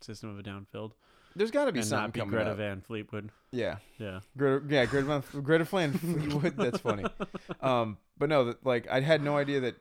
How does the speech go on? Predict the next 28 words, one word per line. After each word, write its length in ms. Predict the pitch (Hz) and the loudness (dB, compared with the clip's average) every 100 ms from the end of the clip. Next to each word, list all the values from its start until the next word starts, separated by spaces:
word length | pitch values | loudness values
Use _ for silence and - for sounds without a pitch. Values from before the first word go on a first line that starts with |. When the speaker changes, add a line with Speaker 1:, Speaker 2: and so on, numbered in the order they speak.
| 110 | -6
Speaker 2:
Elton 260 | 117 113 117 | -4 -4 -4
John 220 | 117 113 | -4 -4
was 140 | 101 | -6
such, 200 | - 120 | -4 -4
like, 160 | 113 104 | -4 -6
a 60 | |
cokehead 540 | 98 123 110 120 107 98 | -8 -6 -4 -4 -4 -4
and 120 | 95 | -6
a, 220 | 90 80 - | -6 -8 -8
an 100 | 90 | -8
alcoholic. 680 | 95 98 92 110 110 92 _ _ - - - _ _ _ _ _ _ - | -8 -6 -4 -4 -4 -6 _ _ -20 -18 -20 _ _ _ _ _ _ -10
I 120 | 127 | -6
guess 220 | 123 131 127 | 0 0 0
he 80 | 135 | -2
did 180 | 139 | -2
so 180 | 120 131 | -2 -4
much 260 | 120 120 - | -2 -4 -4
one 140 | 120 | -6
night 160 | 113 110 | -4 -4
that 100 | 110 | -6
he 40 | |
got, 220 | 104 113 98 | -4 -4 -2
like, 160 | - | -4
a 40 | 92 | -6
chest 360 | - 117 - | -4 -4 -4
<laughs> 0 | |
infection. 640 | 127 - 147 131 - 185 180 | -8 -4 -4 -4 -2 -2 0
Like, 380 | 196 156 156 | -2 -4 -6